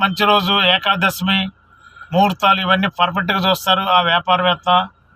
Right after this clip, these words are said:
మరి ఆయన ఎవరు అనుకుంటున్నారు అని, మ్, కన్ఫ్యూజన్లో ఉన్నారా?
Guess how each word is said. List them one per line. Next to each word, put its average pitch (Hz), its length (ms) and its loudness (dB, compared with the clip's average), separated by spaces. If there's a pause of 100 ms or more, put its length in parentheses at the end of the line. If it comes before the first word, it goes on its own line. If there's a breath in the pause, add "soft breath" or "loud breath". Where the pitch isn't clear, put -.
(420)
మరి 165 100 0
ఆయన 165 140 0
ఎవరు 160 200 2
అనుకుంటున్నారు 180 720 0 (880)
అని, 170 160 -2
మ్, 160 760 -10 (120)
కన్ఫ్యూజన్లో 185 480 0
ఉన్నారా? 175 400 2